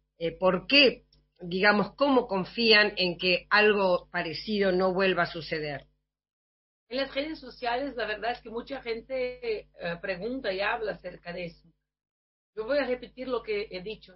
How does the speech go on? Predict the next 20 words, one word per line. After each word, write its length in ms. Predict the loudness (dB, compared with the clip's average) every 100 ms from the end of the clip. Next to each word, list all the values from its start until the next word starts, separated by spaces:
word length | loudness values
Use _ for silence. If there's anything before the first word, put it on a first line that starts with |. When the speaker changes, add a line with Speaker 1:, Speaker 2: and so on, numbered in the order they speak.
| -14
Speaker 2:
Telma. 400 | -12 -10 -12 -14 _ _ -8
Por 160 | -8
supuesto, 600 | -6 -14 -4 -4 -4 -12 _ _ _ _ _
sí, 260 | -12 -12 -12 _ _ _
en 160 | -8 -4
una 280 | -2 -4
realidad 600 | -2 -2 -2 -4 -4 -8 -10
donde 360 | -14 -14 -14 -14
nosotros, 500 | -12 -12 -12 -16 -20 _ -10
creo 220 | -8 -6
que 100 | -6
nosotros, 420 | -6 -6 -8 -8
la 100 | -6
izquierda, 420 | -8 -8 -8 -8
tenemos 380 | -8 -6 -6 -6
que 120 | -6
reflexionar 600 | -8 -8 -10 -12 -10 -8
acerca 440 | -8 -10 -16 -14 -8
de 160 | -6
eso. 240 | -6 -10